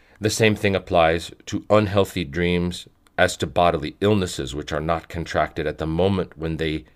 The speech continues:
seem to be born, but well in advance, observed Saint John Cassianos. They are the sign of an evil that smolders internally, which the rest of sleep brings to the surface,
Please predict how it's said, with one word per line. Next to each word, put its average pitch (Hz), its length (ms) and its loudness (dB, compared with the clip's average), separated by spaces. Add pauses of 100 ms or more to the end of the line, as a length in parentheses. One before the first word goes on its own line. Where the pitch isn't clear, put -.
(400)
seem 120 380 -2
to 120 100 -6
be 78 120 -4
born, 69 400 -8
but 80 240 -8 (120)
well 85 380 -2
in 73 80 -8
advance, 69 760 -8 (440)
observed 71 540 -10
Saint 73 300 -8
John 69 220 -8
Cassianos. 67 800 -10 (880)
They 90 180 6
are 92 320 4 (180)
the 98 200 -2
sign 104 580 2 (300)
of 90 180 2
an 82 140 -2
evil 82 480 -4
that 73 240 -6
smolders 92 720 -2
internally, 71 720 -8 (580)
which - 240 -4
the 90 100 0
rest 98 380 0
of 95 100 -4
sleep - 460 -8 (340)
brings 95 300 0
to - 80 -8
the 85 100 -4
surface, - 580 -8